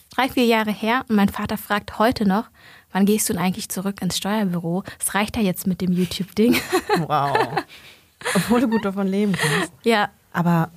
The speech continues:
Speaker 2: also manchmal hat man ja auch einfach nichts dagegen, was die Eltern so machen. Aber hast du es zumindest manchmal angezweifelt und gedacht, „Oh, eigentlich würdest du gern was anderes machen“?
Speaker 1: Ich hab das noch nie angezweifelt. Ich glaube, ich bin immer so diesen einfachen Weg gegangen,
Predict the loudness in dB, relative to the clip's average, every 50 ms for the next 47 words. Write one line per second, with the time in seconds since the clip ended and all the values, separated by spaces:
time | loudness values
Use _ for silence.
0 | -20 _ _ 2 4 4 4 4 2 2 2 2 2 2 2 2 2 2 2 2
1 | 0 -2 -2 -2 2 2 2 2 2 -2 -8 -10 -8 -2 -2 -2 0 4 4 4
2 | 4 4 4 2 0 -2 -6 -10 -6 -6 -6 -4 -2 -2 -2 -2 -4 -6 -8 -8
3 | -2 0 2 2 2 2 0 0 0 0 0 0 2 2 2 2 2 0 0 -4
4 | -6 -6 -4 0 2 2 2 2 0 -2 -6 -4 -4 -4 -4 -4 -6 -12 _ _
5 | 2 4 4 4 2 0 0 2 2 2 2 2 0 0 2 2 4 2 2 0
6 | 0 -4 -6 -8 -8 -6 -4 -4 -4 -2 -4 -4 -2 0 0 0 0 -2 -4 0
7 | 2 2 4 2 0 -2 -8 _ _ -12 -10 -8 -2 2 2 2 4 2 0 -4
8 | -6 -10 -12 -14 _ _ _ _ _ _ _ _ -8 -6 -6 -8 -8 _ _ -8
9 | -8 -6 -4 -4 -4 -2 -2 0 2 2 2 2 0 -2 -2 -2 -4 -6 -8 -8
10 | -8 -8 -8 -8 -10 -10 -10 -12 _ -20 -20 -18 -18 -18 -18 -14 -12 -12 -6 -2
11 | 0 2 2 2 2 2 0 0 -2 -2 0 -2 0 2 2 2 2 2 2 2
12 | 0 0 -2 -2 -2 0 0 0 0 0 0 2 2 2 4 4 2 0 2 -2
13 | 0 0 2 2 2 4 4 2 2 0